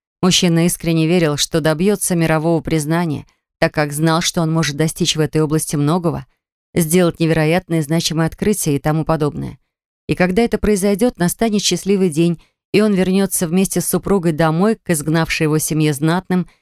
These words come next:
и важным человеком, и отец устыдится своего поступка. Да только мечтам не суждено было сбыться.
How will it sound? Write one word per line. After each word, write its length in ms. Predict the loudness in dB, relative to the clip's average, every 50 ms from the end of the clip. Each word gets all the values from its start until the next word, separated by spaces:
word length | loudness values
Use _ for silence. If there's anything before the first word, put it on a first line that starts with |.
| _ _ 0
и 60 | 2
важным 300 | 2 2 2 2 0 -2
человеком, 680 | -2 -2 -2 0 0 0 0 0 -2 -2 -4 -6 -6 -8 _ _ _ _ _ _ _ _
и 80 | 0 2
отец 400 | 2 2 2 2 0 0 0 -2
устыдится 500 | -2 -2 -2 -2 0 0 -2 -2 -2 -4
своего 340 | -2 0 0 0 0 0 0
поступка. 600 | -2 -2 -2 -2 -4 -4 -4 -6 -10 -14 -14 -14 _ _ _ _ _ _ _ _ _ _ _ _ -2
Да 120 | -2 -2
только 440 | 0 2 2 2 2 2 0 0 2
мечтам 640 | 2 2 2 0 -2 -4 -2 0 0 0 0 0
не 80 | 0 -2
суждено 520 | -2 -2 -4 -4 -4 -2 0 0 0 0
было 220 | -2 -2 -4 -4 -6
сбыться. 480 | -6 -4 -4 -4 -4 -4 -6 -6 -8